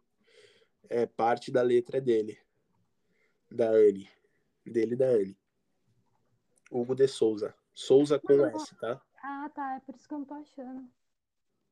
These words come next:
Speaker 2: Hugo
Speaker 1: Souza
Speaker 2: de
Speaker 1: com
Speaker 2: Souza, underline, underline? Não.
Speaker 1: Você tá olhando aonde? No
Speaker 2: No... Instagram, não achei, não.
Speaker 1: Ah, no Instagram? Pera aí.
Speaker 2: Uhum. Hugo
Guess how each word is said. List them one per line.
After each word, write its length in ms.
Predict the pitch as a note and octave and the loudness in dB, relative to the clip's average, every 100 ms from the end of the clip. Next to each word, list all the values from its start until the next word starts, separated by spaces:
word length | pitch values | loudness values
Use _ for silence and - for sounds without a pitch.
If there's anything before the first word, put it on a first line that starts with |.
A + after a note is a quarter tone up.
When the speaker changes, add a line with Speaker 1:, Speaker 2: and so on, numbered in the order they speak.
| _ _ _ _ _ _ _ _ _ _ _ _ _ | _ _ _ _ _ _ _ _ _ _ _ _ _
Speaker 2:
Hugo 180 | C4+ C4 | -10 -4
Speaker 1:
Souza 260 | A#3 A#3+ | -4 -4
Speaker 2:
de 60 | - | -2
Speaker 1:
com 120 | - | -2
Speaker 2:
Souza, 260 | C4 A#3+ C4 | -2 -4 -8
underline, 680 | B3+ B3 A3+ A#3 B3+ D4+ C4+ | -8 -10 -10 -12 -10 -10 -10
underline? 640 | B3 A#3 A3 C4 D#4+ D4 | -12 -12 -14 -12 -12 -12
Não. 340 | A#3 A#3 A3+ G#3 _ _ _ _ _ | -14 -16 -18 -20 _ _ _ _ _
Speaker 1:
Você 140 | - | 0
tá 200 | C#3 B2 | 4 6
olhando 300 | B2+ C3 C3+ | 6 6 6
aonde? 360 | C#3 A#2+ G2+ - | 4 2 -4 -20
No 540 | A2 A2 A2 G#2 G#3 - A#3 | -12 -10 -10 -12 -20 -20 -12
Speaker 2:
No... 140 | C4 | -10
Instagram, 640 | C#4 - C#4+ B3+ C4+ B3+ B3 | -10 -10 -10 -8 -8 -8 -12
não 240 | B3+ B3+ | -14 -16
achei, 300 | B3 - C#4 | -20 -18 -14
não. 100 | D4 C4 | -12 -6
Speaker 1:
Ah, 180 | B2+ B2+ | -4 -4
no 80 | |
Instagram? 640 | A#2+ A#2+ A#2+ A2+ C3 C#3 B2+ _ _ _ - - _ _ | -8 -10 -8 -6 -6 -8 -10 _ _ _ -20 -20 _ _
Pera 200 | G#3+ A3+ | -8 -6
aí. 60 | |
Speaker 2:
Uhum. 260 | A#3 A#3+ B3 - _ _ _ _ - _ _ _ _ _ _ _ _ _ _ _ - | -8 -8 -10 -14 _ _ _ _ -20 _ _ _ _ _ _ _ _ _ _ _ -8
Hugo 680 | A#3+ B3 A#3+ C4 C4+ C4+ | -2 0 0 0 2 0